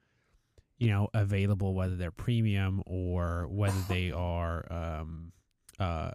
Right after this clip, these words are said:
Speaker 1: free and open source models to perform a very specific task," right? A specific task, product recommendations, a spec-, a specific task, customer service,
Speaker 2: Yeah.
Speaker 1: a specific task, internal corporate wiki. So you guys have all
Speaker 2: Yeah.
Speaker 1: these documents in your process and how things work.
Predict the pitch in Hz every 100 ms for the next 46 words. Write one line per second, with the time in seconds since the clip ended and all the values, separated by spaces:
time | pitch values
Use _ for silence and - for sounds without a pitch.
0 | - - 127 104 92 110 104 - 71 95
1 | - - - _ - 110 85 76 71 78
2 | - - _ _ _ _ _ _ - 117
3 | 107 113 107 98 95 92 - 101 - -
4 | - 87 69 - - - _ 98 101 -
5 | 110 104 98 82 - 87 - - 147 143
6 | 139 123 127 123 120 - 104 95 90 -
7 | - - - 101 - 104 101 104 95 -
8 | 90 90 - - 101 - 76 - 151 135
9 | 135 - - - - - 92 127 110 -
10 | 117 - 117 98 92 - 101 95 92 -
11 | - 113 110 - 107 101 - - 95 104
12 | - 95 - 135 135 - 120 117 - 98
13 | 98 104 98 90 87 104 98 - 92 -
14 | 90 - 113 - 95 95 98 95 - 92
15 | 110